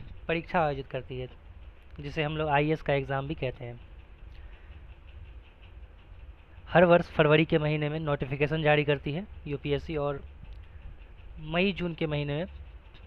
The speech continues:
preliminary exam या प्रारंभिक परीक्षा लेती है। तो चलिए इस परीक्षा के बारे में जानते हैं। दोस्तों, अगर इस परीक्षा pattern की बात करें तो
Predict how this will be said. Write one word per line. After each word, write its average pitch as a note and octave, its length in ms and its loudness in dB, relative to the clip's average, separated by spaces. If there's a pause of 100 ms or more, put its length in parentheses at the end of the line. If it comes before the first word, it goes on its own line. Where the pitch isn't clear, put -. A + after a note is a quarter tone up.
(300)
preliminary F3 500 2
exam D3 340 0
या D#3+ 100 -2 (180)
प्रारंभिक D3+ 420 2
परीक्षा D3 380 0 (100)
लेती C#3+ 340 -2
है। A#2+ 80 -8 (2250)
तो D#3 60 -8
चलिए F3+ 260 8
इस F#3+ 140 8
परीक्षा D#3 360 6
के D#3 100 6
बारे D3 200 8
में D3+ 100 0
जानते C#3 300 2
हैं। D#3 120 -2 (2750)
दोस्तों, F#3+ 320 10
अगर A3+ 140 10
इस A3 100 6
परीक्षा F3+ 400 8
pattern F3 460 8
की F#3 120 6
बात D3 220 10
करें D#3+ 220 4
तो A3+ 140 -4